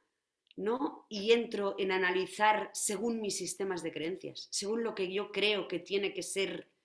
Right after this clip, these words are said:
en un grupo. Entonces, dejémonos inspirar más por la naturaleza.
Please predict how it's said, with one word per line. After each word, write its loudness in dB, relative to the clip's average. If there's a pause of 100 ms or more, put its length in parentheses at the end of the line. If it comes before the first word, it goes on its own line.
(360)
en 2
un 2
grupo. -8 (1000)
Entonces, 0 (340)
dejémonos 6
inspirar 0
más 0
por -2
la 0
naturaleza. -4